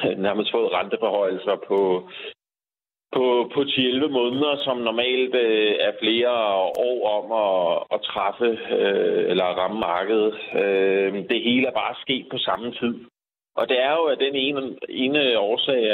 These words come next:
at, øh, at inflationen, den er gået fra at være, være noget, der var midlertidigt,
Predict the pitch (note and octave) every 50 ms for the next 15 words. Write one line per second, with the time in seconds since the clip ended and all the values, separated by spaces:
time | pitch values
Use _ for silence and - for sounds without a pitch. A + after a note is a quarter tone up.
0 | G2+ F#2+ - - G#2 G2 F#2+ F#2+ F#2 F2 G2 G2 G2 G2 F2+ - G#2+ G2+ - B2
1 | A#2 B2 C3+ B2+ A2+ A#2+ A2+ A2+ A#2 A#2 - C3 B2 B2 C3 B2+ B2+ A#2+ A#2 A2+
2 | A#2 A#2 A2 G2 F#2+ F#2+ F#2 F#2+ F#2+ F#2 F#2 F#2 F#2 F2+ F2 F2+ F#2 F#2+ G2+ G2
3 | - - A2 G#2+ G#2 G2+ G#2 A2 A2+ A2+ A#2+ A2+ A2+ A2 A2+ A#2+ C3 - C3+ C3
4 | C3 - C3 A#2 G2+ F#2 F2+